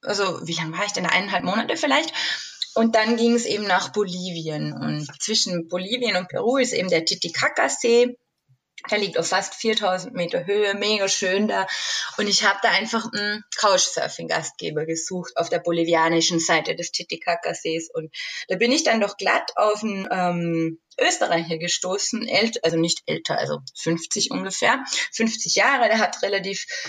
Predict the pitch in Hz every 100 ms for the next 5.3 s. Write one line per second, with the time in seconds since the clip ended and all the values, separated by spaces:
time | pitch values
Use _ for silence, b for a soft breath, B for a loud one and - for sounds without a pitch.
0 | - - 240 262 240 - 233 262 240 226
1 | 220 226 220 - 196 202 202 202 208 -
2 | 220 233 226 190 185 185 B B B B
3 | B B _ _ 233 208 202 175 - -
4 | - 226 233 196 226 233 - 214 208 202
5 | 196 202